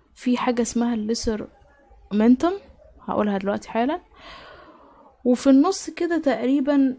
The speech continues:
إلى حد ما وراه، يعني، في ال first part duodenum والبايلورس بتاعة الايه؟ الاستومك. مفهوم الكلام ده؟ طب حلو اوي.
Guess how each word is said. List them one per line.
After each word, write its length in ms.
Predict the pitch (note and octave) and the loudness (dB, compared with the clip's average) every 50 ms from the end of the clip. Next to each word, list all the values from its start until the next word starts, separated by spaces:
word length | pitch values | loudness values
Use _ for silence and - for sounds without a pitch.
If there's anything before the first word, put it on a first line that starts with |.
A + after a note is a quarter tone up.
| - - | -10 -12
إلى 260 | - A3+ A#3 A3+ A3+ A3 | -8 -6 -4 -4 -4 -4
حد 340 | - - D4 C4+ B3 B3 | -4 -4 -4 -4 -2 0
ما 240 | C4+ B3 A#3+ B3+ C#4 | 2 2 2 2 2
وراه، 340 | C#4+ C4+ B3 A#3+ B3+ C#4 C#4 | 0 0 -2 -2 -2 -2 0
يعني، 500 | C4+ C4+ C4 C4 C4+ C4 C4+ C#4 D4 C#4 - - _ _ _ | 0 0 0 0 0 2 2 2 0 0 -4 -12 _ _ _
في 520 | - - C4+ C4+ C4 A#3 G#3 G3 G3 - _ _ _ _ _ _ _ _ _ _ _ _ - | -8 -2 0 0 2 0 0 -2 -6 -10 _ _ _ _ _ _ _ _ _ _ _ _ 0
ال 540 | A#3+ A#3+ A3+ A3 G#3+ G3+ G3 G3 G3 G3 F#3+ _ _ - _ _ _ - _ _ - - | 2 2 4 2 0 0 -2 -4 -6 -8 -12 _ _ -20 _ _ _ -20 _ _ -6 0
first 300 | C4 C#4 C#4+ C4+ B3+ - | 2 2 2 2 0 -2
part 320 | - - C#4 C#4+ C#4 A3+ G#3+ | -2 0 0 0 0 0 0
duodenum 540 | A#3+ C4+ B3+ C4 C#4 C#4+ D4+ D4+ C#4+ C#4 - _ | 0 0 2 2 2 2 2 0 -4 -8 -8 _
والبايلورس 800 | A3 A3 A3 G3+ - A3 A3+ A3+ A#3+ C4 C4 A#3+ A#3+ - - G#3+ | -4 -4 -2 -2 -2 -2 -2 0 0 0 2 0 0 -2 -4 -4
بتاعة 320 | A3 G#3+ A#3+ A#3 A3+ A3 A3+ | -4 0 0 0 0 -2 -4
الايه؟ 300 | G#3+ G3 G3+ G#3+ A3 G#3+ - _ _ _ _ - _ - | -6 -4 -4 -4 -4 -6 -8 _ _ _ _ -18 _ -10
الاستومك. 680 | G#3 G3+ G3 G3 - - F#3 F3 F2+ - - _ - - _ _ _ _ - | -6 -6 -6 -6 -6 -6 -8 -8 -8 -12 -16 _ -20 -20 _ _ _ _ -14
مفهوم 300 | G#3 - - A#3+ A#3+ B3 | -14 -8 -4 0 0 0
الكلام 380 | A#3+ - - A3+ B3 C4+ D4 | 0 0 -2 -2 0 -2 -2
ده؟ 160 | D4 E4+ F4+ F4 - - _ - _ | -2 -4 -6 -8 -12 -20 _ -18 _
طب 140 | A3 G3+ - | -14 -12 -12
حلو 260 | - - G3 - - | -12 -14 -14 -14 -14
اوي. 220 | - - - - | -16 -16 -20 -20